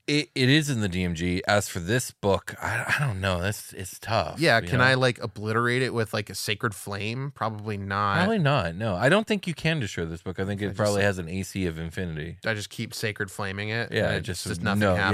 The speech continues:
Speaker 1: yeah, it's just immune to all damage. I would make this thing immune to all damage, personally. That being said, you could tear the pages out.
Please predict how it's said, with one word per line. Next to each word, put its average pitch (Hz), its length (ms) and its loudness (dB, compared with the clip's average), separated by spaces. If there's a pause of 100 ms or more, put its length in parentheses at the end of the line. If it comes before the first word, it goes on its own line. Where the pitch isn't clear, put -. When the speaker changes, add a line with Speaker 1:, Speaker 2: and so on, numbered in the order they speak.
Speaker 1:
yeah, 104 120 0
it's 110 80 -8
just 107 160 -4
immune 92 220 0
to 82 60 0
all 85 120 0
damage. 80 420 -4
I 143 220 6
would 120 140 2
make 92 180 -4
this 85 160 -12
thing 85 160 -10
immune 78 280 -8
to 76 60 -4
all 78 80 -8
damage, 76 380 -8
personally. 90 560 -10 (420)
That - 80 -6
being 196 160 2
said, 139 240 2
you 120 60 -4
could 120 100 -2
tear 131 160 4
the 101 120 0
pages 80 600 -6 (100)
out. - 280 -10